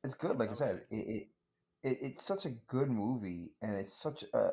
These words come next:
Speaker 1: it, it's, I mean, like, the movie, I don't know what the movie's good. The trailer was good,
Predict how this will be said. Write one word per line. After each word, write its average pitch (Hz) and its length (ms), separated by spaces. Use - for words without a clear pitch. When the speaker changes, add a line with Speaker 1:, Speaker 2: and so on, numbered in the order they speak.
Speaker 1:
it, - 240
it's, 131 260
I 127 60
mean, 120 140
like, - 180
the 104 60
movie, 98 280
I 92 120
don't 71 100
know 78 60
what 80 100
the 95 60
movie's 80 200
good. - 200
The 120 60
trailer 175 240
was 113 140
good, 127 440